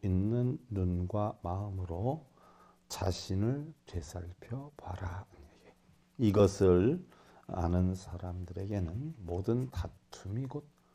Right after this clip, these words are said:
사라지게 되리라. 이야기죠.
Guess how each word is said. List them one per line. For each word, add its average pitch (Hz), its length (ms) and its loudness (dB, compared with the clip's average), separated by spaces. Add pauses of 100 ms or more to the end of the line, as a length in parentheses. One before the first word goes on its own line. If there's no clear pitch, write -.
(340)
사라지게 - 720 -12 (220)
되리라. 87 640 -8 (200)
이야기죠. - 420 -20